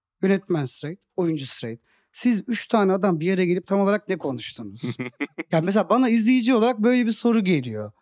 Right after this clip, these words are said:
Speaker 1: Yani tam olarak ne konuştunuz? Ben onu du-, duymak istiyorum, dinlemek istiyorum mesela. Anlatabildim mi? <laughs> Çünkü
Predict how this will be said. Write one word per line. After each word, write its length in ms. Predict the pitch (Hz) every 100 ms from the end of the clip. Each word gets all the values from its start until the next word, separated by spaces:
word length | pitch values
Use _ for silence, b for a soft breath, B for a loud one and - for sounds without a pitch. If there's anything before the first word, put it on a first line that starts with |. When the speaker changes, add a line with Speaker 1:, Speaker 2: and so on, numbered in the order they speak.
| _ _ _ _
Speaker 1:
Yani 200 | 160 170
tam 180 | - 302
olarak 340 | 269 220 285 294
ne 100 | 311
konuştunuz? 680 | 294 226 143 - 139 131
Ben 80 | 214
onu 140 | 240 233
du-, 220 | 214 175
duymak 320 | 208 220 240
istiyorum, 300 | - - 151
dinlemek 380 | 143 170 196 202
istiyorum 500 | - - 262 269 156
mesela. 440 | 113 - 107 107 117
Anlatabildim 520 | 156 156 190 180 196 277
mi? 320 | 208 107 117 -
<laughs> 80 | 170 - 165 - - _ - - 427 415 440 - - - - - - - _ - - _ - _ - _ _ _ _ 113 - _ - - - 170 - - - 508 494 440 359 320 - 262 240 - 277 208 - _ _ _ _ _ _ _ B B B B
Çünkü 440 | - 208 277 220